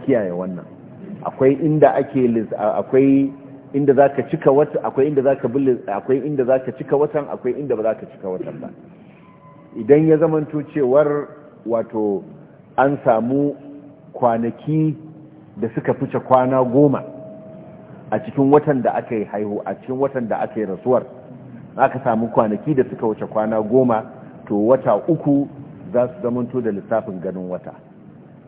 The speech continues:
Wata na hudu kuma za a cika shi ne ta hanyar ɗauko adadin da zai kammala wannan watan farko da ta samu, da rasuwar ta zo ta same shi ya zamanto kwana nawa?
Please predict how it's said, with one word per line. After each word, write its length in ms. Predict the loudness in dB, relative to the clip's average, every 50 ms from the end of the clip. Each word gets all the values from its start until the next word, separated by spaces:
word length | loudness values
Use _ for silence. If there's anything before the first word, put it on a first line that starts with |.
| -8 0
Wata 340 | 2 2 2 4 4 4 4
na 100 | 4 2
hudu 320 | 2 2 0 2 2 2
kuma 420 | 2 2 2 4 4 4 4 2 0 -6 -16 -20 -20 -20 -20 -20 -20 -20 -20 -20 -20 -18 -10 -2 4
za 120 | 6 6 6 6
a 80 | 0 -6 -8
cika 260 | -8 0 2 2 2 2 0
shi 100 | 0 0
ne 280 | 2 2 2 0 0 -4 -10 -18 -20 -20 -20 -20 -14 -10
ta 80 | -8
hanyar 560 | -6 0 2 4 4 6 6 8 8 6 6 4 0 -6 -12 -16 -18 -18 -6 2
ɗauko 560 | 4 4 4 2 -4 -8 -2 2 2 2 2 2
adadin 460 | 0 0 4 4 2 2 2 -2 0
da 100 | -2 -2
zai 180 | -2 -2 -4 -4 -4 -6 -4
kammala 460 | -4 -2 -2 0 2 2 4 4 4 2
wannan 400 | 2 0 -2 -2 -2 -2 0 0
watan 300 | 0 0 0 -2 -4 -4
farko 400 | -2 -2 -2 -2 -2 0 0 0
da 100 | 0 0
ta 120 | -4 -6 -6 -4
samu, 220 | -4 -4 -4 -4 -6 -8
da 340 | -6 -4 -2 -2 -2 -2 -2
rasuwar 420 | -2 -2 -2 -2 -2 -2 -2 -2
ta 100 | -2 -4
zo 120 | -6 -6 -6
ta 100 | -8 -6
same 320 | -6 -6 -6 -4 -6 -8 -8 -8
shi 60 | -10
ya 60 | -8
zamanto 460 | -6 -6 -6 -6 -8 -8 -10 -10 -12 -12 -16 -20 -20 -20 -8
kwana 340 | 0 2 2 2 2 0 0
nawa? 300 | 0 2 2 2 0 -2